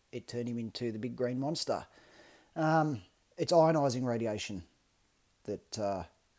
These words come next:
causes damage to living tissue. Um, now, we can control, uh, some radiation, um, for medical appliances, uh, say C T scans and, and so on. Um, and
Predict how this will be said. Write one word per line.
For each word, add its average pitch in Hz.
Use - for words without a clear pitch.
causes 110
damage 113
to -
living 110
tissue. 107
Um, 98
now, 120
we 131
can 120
control, 113
uh, 101
some 113
radiation, 120
um, 104
for -
medical 113
appliances, 123
uh, 95
say 98
C 117
T 113
scans 110
and, 104
and 104
so 113
on. 135
Um, 127
and 139